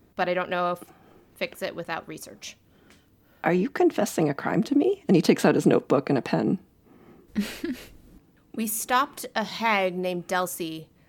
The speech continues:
Speaker 1: from acquiring some magical stones in Neverwinter Wood.
Speaker 2: He's scribbling all this down. Yes, yes, go on.
Speaker 1: And I worried she'd be back.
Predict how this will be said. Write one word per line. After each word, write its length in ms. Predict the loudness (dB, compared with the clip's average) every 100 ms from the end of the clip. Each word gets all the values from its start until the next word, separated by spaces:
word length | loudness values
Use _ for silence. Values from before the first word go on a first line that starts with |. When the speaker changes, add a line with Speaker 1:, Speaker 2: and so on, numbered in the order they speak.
| _ _ _
Speaker 1:
from 440 | -6 -4 -4 -8 -10
acquiring 840 | -12 -2 2 2 2 -2 -4 -6
some 380 | -6 -6 -6 -10 _ _ _ _ -12
magical 540 | -6 -6 -6 -10 -10
stones 480 | -10 -6 -4 -4 -6
in 100 | -8
Neverwinter 580 | -6 -6 -8 -10 -12 -8
Wood. 340 | -6 -6 -8 -16 _ _ _ _ _ -20 -20 -20 _ _ -20
Speaker 2:
He's 220 | -2 0 0 -4
scribbling 380 | -2 2 6 6
all 100 | 6
this 220 | 4 2
down. 360 | 2 2 2 0 -4 2
Yes, 340 | 4 4 4
yes, 240 | 2 2 2
go 160 | 2
on. 260 | 4 4 2 0 -16 -20 -20 _ _ _
Speaker 1:
And 140 | -2 -2
I 60 |
worried 340 | -2 -4 -4 -6
she'd 260 | -8 -6
be 120 | -4
back. 420 | -4 -6 -8 -16